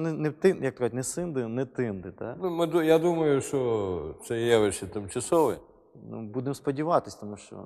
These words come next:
Speaker 2: От. А взагалі, е, я, е, думаю, що треба, безумовно,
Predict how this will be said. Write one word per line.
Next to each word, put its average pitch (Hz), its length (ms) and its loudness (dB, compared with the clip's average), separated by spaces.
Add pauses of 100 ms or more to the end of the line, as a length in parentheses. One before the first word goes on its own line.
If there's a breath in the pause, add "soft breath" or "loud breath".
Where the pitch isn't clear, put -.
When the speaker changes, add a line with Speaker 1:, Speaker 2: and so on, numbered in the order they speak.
(220)
Speaker 2:
От. - 140 -10
А 107 80 -2
взагалі, 165 680 10
е, 107 800 2
я, 147 420 12
е, 107 280 4
думаю, 143 440 4
що 98 480 0 (1200 soft breath)
треба, 139 320 6
безумовно, 110 960 2